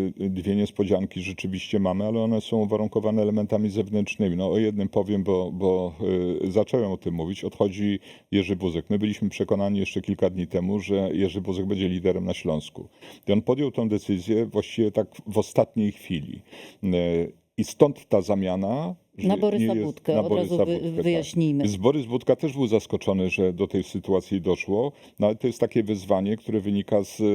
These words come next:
Speaker 1: tej decyzji, której się nie spodziewaliśmy, a którą musimy uszanować. Natomiast
Speaker 2: Ale
Speaker 1: druga
Speaker 2: to już nie ma naprawdę nikogo innego na Śląsku całym?
Speaker 1: My musimy te wybory wygrać.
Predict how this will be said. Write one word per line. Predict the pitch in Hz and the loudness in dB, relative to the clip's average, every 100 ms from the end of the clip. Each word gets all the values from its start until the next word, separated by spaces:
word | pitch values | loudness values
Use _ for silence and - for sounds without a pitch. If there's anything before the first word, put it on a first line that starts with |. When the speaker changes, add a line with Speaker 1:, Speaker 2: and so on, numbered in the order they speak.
| 101 92 92 - | 2 0 -4 0
Speaker 1:
tej | 104 | 0
decyzji, | 101 98 101 90 104 | 0 -2 -4 -2 -4
której | - 104 | -2 -2
się | 98 107 | 0 0
nie | 101 | -2
spodziewaliśmy, | - 90 90 90 90 - 113 | -2 -2 2 2 0 -2 -2
a | |
którą | - 117 | 0 0
musimy | 120 117 117 104 | 0 0 0 0
uszanować. | 98 87 80 62 - - - - - | 0 -2 -4 -6 -14 -20 -20 -20 -2
Natomiast | 98 95 117 92 | 0 2 2 2
Speaker 2:
Ale | 113 | 0
Speaker 1:
druga | 160 | 2
Speaker 2:
to | 127 | 0
już | 156 | 2
nie | 202 | 0
ma | 202 | 2
naprawdę | 180 156 180 170 | 0 0 0 2
nikogo | 156 165 147 151 | 2 2 2 2
innego | 151 143 156 208 | 2 2 0 0
na | 190 | 0
Śląsku | 170 175 202 - 208 | -2 -2 -2 -4 -6
całym? | - 185 185 185 - | 0 0 0 -4 2
Speaker 1:
My | 214 | 2
musimy | 131 - 110 | 2 0 2
te | 110 | 2
wybory | 95 85 98 85 | 0 0 0 0
wygrać. | 78 71 73 - - - | -6 -8 -12 -12 -14 -18